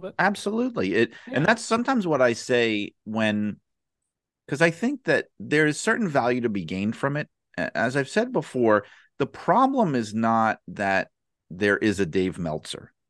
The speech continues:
Speaker 2: The problem is that there should be, like, ten Dave Meltzers.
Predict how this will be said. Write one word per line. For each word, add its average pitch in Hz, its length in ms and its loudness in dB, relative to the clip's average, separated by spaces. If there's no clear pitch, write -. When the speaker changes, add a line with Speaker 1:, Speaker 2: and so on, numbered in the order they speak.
Speaker 2:
The 110 80 -2
problem 160 540 4
is 98 260 -2
that 110 160 2
there 113 120 2
should 135 360 0
be, 113 200 2
like, 95 240 -2
ten 127 320 2
Dave 78 260 -6
Meltzers. - 640 -14